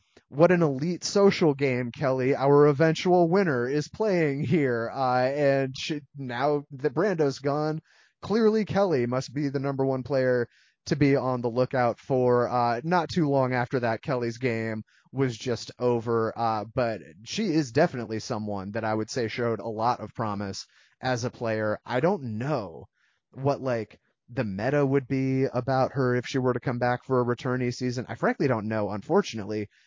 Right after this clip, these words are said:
how likely it is that, uh, she would be in the mix for a returnee season. But, you know, Dom, I've had a pretty solid track record of planting my flag on Kelly's being potentially very,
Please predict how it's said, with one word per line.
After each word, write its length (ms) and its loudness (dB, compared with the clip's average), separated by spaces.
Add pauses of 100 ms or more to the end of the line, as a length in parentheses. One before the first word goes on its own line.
(140)
how 160 0
likely 420 0
it 100 -4
is 340 -10
that, 320 0
uh, 460 -2 (640)
she 200 -2
would 160 2
be 160 0
in 140 0
the 60 -2
mix 480 -6 (340)
for 400 6
a 380 2
returnee 640 -2
season. 640 -4
But, 300 -2
you 100 0
know, 140 2
Dom, 400 -2 (400)
I've 140 4
had 140 6
a 40 0
pretty 280 2
solid 400 4
track 360 2
record 320 0
of 120 -14
planting 380 0
my 140 2
flag 500 2
on 300 -2
Kelly's 720 2
being 640 0
potentially 520 0
very, 520 2